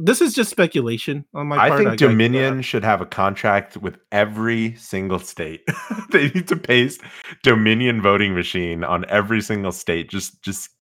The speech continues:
Speaker 2: scare Republicans away. It's
Speaker 1: Mm-hmm.
Speaker 2: amazing.
Speaker 1: So do you guys think that McConnell h-, holding up the, the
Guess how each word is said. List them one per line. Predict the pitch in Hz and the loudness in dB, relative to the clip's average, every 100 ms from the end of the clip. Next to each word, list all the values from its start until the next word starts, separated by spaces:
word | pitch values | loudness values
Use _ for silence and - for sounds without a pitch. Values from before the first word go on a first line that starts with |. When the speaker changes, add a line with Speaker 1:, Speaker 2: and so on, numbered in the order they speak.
| _ - | _ -20
Speaker 2:
scare | - - - - 120 127 | -16 -16 -14 0 2 4
Republicans | 107 95 95 92 90 85 78 | 2 2 0 0 -4 -8 -8
away. | 76 76 76 _ _ _ _ _ - - | -8 -8 -10 _ _ _ _ _ -20 -10
It's | 113 107 | -6 -4
Speaker 1:
Mm-hmm. | |
Speaker 2:
amazing. | 82 80 76 73 85 - | -2 -2 -4 -8 -12 -2
Speaker 1:
So | 196 185 170 | 0 0 0
do | 180 | 2
you | 196 | 4
guys | 220 262 254 - | 4 2 2 -2
think | 160 156 143 | -2 -2 -2
that | 151 127 117 - | 0 2 0 -2
McConnell | 120 120 - 123 123 127 127 123 | -4 -4 -4 -4 -2 0 -2 -4
h-, | - - - | -8 -14 -14
holding | - 127 123 120 123 120 | -4 0 0 0 0 0
up | 110 110 - | -2 -4 -4
the, | - 104 104 101 98 - _ _ _ _ 131 | -4 -2 0 -2 -6 -12 _ _ _ _ -8
the | 113 104 101 | -4 -4 -6